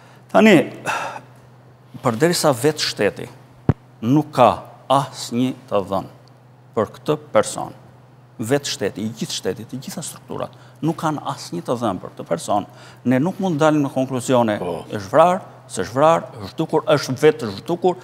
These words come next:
Speaker 1: e të tjera, e tjera, e tjera. Që e fundit që po qarkullon, dhe që ma komunikon, ma, ma komunikon madje persona shumë serioz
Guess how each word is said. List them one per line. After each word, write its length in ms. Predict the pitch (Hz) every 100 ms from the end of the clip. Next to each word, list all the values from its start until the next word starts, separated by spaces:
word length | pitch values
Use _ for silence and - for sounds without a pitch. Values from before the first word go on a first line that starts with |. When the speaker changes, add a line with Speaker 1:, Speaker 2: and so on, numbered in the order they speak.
| -
Speaker 1:
e 140 | 131
të 140 | 120 120
tjera, 260 | 156 175
e 80 | 156
tjera, 200 | - 143
e 80 | 120
tjera. 200 | - - - - -
Që 200 | - 156
e 120 | 143 127
fundit 440 | - 254 220 139
që 100 | 110
po 140 | 113
qarkullon, 640 | 107 107 - 90 98 113 202 - - -
dhe 180 | 104 107
që 80 | 113
ma 120 | 107
komunikon, 680 | - 143 120 110 101 143 185
ma, 220 | 143 104 101 101
ma 200 | 120 107
komunikon 480 | 110 104 101 107 107
madje 200 | 101 95
persona 360 | 95 104 110
shumë 300 | 92 131 170 - - - _
serioz 520 | - - - 120 190